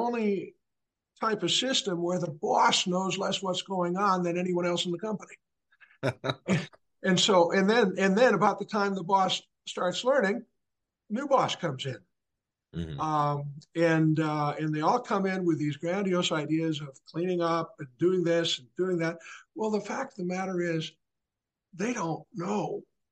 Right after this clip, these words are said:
Speaker 1: how to do that, except in a rare case. One of the cases we ran into that was absolutely fascinating was, um, Michael Hancock, the mayor of, uh, Denver.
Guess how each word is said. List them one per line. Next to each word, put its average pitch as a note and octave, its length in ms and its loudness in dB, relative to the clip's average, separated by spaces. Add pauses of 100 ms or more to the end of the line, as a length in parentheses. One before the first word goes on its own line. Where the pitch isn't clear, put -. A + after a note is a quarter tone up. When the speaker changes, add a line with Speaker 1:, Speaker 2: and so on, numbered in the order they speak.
(120)
Speaker 1:
how G#3 200 -6
to D#3+ 120 -2
do B3+ 260 -6
that, E3+ 240 -6 (420)
except A#3 340 0
in G3 80 2
a D#3+ 60 0 (140)
rare F#3 240 0
case. - 520 -4 (580)
One C4 120 0
of F#3 100 2
the - 60 -8
cases F3+ 400 2
we D3 100 -2
ran D3+ 220 -2
into D3+ 240 0
that C3+ 160 -4
was D3+ 100 -6
absolutely D#3+ 380 -6
fascinating D3 600 -6
was, C#3 400 -10
um, C3+ 220 -8 (960)
Michael E3+ 260 0
Hancock, D#3 640 -2
the D3 80 -10
mayor D3 260 -2
of, C#3 260 -6
uh, C3+ 280 -6 (240)
Denver. D3 360 -2